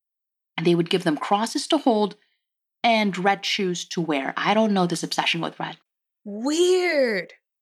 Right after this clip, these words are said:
Speaker 2: Were they glittery? <laughs>
Speaker 1: Maybe, maybe.
Speaker 2: <laughs>
Speaker 1: I don't know if they had to, like, tap their, their heels or something.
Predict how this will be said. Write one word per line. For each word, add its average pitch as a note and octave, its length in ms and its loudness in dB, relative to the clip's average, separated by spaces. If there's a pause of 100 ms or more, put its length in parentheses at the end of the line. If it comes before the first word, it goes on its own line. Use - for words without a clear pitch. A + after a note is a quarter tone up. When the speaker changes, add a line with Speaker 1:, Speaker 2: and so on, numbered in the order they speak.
(300)
Speaker 2:
Were G#3+ 60 -8
they G#3+ 100 0
glittery? A#3 460 0 (240)
<laughs> A#3 100 -2 (2000)
Speaker 1:
Maybe, C4+ 480 4
maybe. G#3+ 420 -2 (200)
Speaker 2:
<laughs> C4+ 200 -4
Speaker 1:
I G3+ 60 2
don't A#3 140 0
know G3+ 280 -4
if F3+ 180 -10
they - 80 -6
had F#3 140 -8
to, - 60 -2
like, F3 160 0
tap E3+ 260 -2
their, D#3+ 240 -4 (420)
their D#3+ 100 0
heels D3 280 -2
or D3+ 60 -4
something. - 340 -6